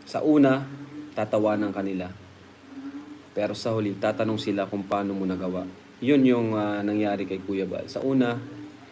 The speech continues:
tinatawanan, walang nag-, walang naniniwala. Pero ngayon, magtatanong na lang tayo kung paano niya nagawa ito. Kahit ako, di ko kaya, mahirap po yung ganun. Yung magsisimula ka from zero. Kaya yung mga,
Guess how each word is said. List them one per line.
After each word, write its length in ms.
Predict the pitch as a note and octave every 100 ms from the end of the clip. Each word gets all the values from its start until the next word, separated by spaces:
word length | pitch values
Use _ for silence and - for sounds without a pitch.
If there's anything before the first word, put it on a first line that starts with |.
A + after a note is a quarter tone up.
| - - -
tinatawanan, 800 | G2 F#2 F#2+ G#2 G#2 G2+ G2 F#2+ - - - - - - C#3
walang 320 | G2+ G2 G2
nag-, 400 | F#2+ F2+ - F2
walang 320 | G2+ G2+ G2+
naniniwala. 640 | G2+ G2 G2 G2 G2 G2 F#2 - - - -
Pero 160 | G2 F#2+ G#2
ngayon, 240 | A#2 G#2+ G2+ - - - - - - - - - - - -
magtatanong 520 | F#2+ - G2 G#2 G#2 G2+
na 80 |
lang 120 | G2 F#2+
tayo 320 | F#2 F2+ F2 -
kung 160 | - - -
paano 240 | A2 A2 G#2+
niya 80 |
nagawa 400 | G#2 G2+ G2 G2
ito. 240 | F#2+ F#2+ G2+
Kahit 240 | C#3 C#3
ako, 240 | E3+ E3+ C3+
di 80 |
ko 160 | A#2+ A#2+
kaya, 320 | A#2+ A#2+ A#2+
mahirap 320 | A2 A2 A2
po 160 | G#2 G#2
yung 160 | G2+ G2
ganun. 240 | G2+ G#2
Yung 240 | G2 G2+
magsisimula 640 | G2 B2 C3 A2+ A2 G#2 A2
ka 20 | A2
from 240 | G#2+ G#2
zero. 400 | A2+ A2+ G#2+ A2+ - - - - - - - C#4+ D4 - - - - - - - -
Kaya 560 | G#2 G#2+ G#2+ G#2+ G#2 - -
yung 240 | A2+ A#2+
mga, 140 | A#2+